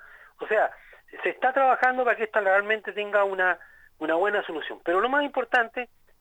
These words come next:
es que nosotros no podemos quedar en tierra de nadie, ¿no es cierto? No podemos, no nos puede volver a pasar lo que pasó anteriormente con la marea roja, tenemos que ser responsables. Así se lo hicimos saber a, a los diferentes ministros de Economía, ¿no es cierto?,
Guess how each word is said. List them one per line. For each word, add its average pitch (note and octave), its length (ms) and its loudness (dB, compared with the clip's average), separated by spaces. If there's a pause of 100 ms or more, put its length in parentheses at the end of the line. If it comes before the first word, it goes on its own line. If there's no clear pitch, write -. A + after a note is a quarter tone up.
es E3+ 120 -8
que G3 100 -4
nosotros F3+ 380 -4
no E3+ 100 -6
podemos F#3+ 320 -2
quedar G#3 180 0
en G3+ 80 -8
tierra G3+ 240 2
de G3 100 4
nadie, G3 280 2
¿no E3+ 60 -10
es C#3+ 40 -12
cierto? F#3+ 340 -10 (420)
No C#3 140 -4
podemos, F#3+ 460 0 (200)
no D#3+ 180 -2
nos D#3+ 140 0
puede G#3 200 0
volver G3 280 2
a F3+ 60 2
pasar F3+ 240 0
lo F#3+ 140 -2
que E3+ 80 -10
pasó F#3 440 0 (340)
anteriormente E3+ 720 -2
con D#3 160 -4
la D3+ 80 -2
marea E3 180 0
roja, F3+ 300 0
tenemos E3 360 -4
que C#3+ 200 -6
ser E3 180 -2
responsables. D#3 760 -2 (680)
Así F#3+ 320 0
se F#3+ 60 -4
lo F3 60 -2
hicimos F#3 300 -4
saber F3 220 2
a, E3+ 60 4 (260)
a D3+ 80 0
los C#3+ 160 0
diferentes F3+ 440 -2
ministros F3+ 380 -6
de E3+ 40 -2
Economía, G3 500 -4 (480)
¿no - 60 -8
es - 60 -10
cierto?, F3+ 240 -6